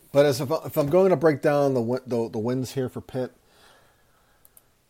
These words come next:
uh, let's see. The first week they got West Virginia, and that's a win.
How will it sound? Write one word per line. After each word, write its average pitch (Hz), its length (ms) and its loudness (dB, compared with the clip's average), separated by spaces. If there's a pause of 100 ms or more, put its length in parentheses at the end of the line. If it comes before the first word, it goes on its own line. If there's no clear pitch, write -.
(480)
uh, 175 520 6
let's 156 160 -2
see. 135 380 0
The 113 140 -6
first 156 340 0
week 156 140 0
they 156 100 0
got 143 220 6
West 147 180 2
Virginia, 147 380 -2
and 135 120 -2
that's 131 200 -4
a 143 40 0
win. 131 460 -2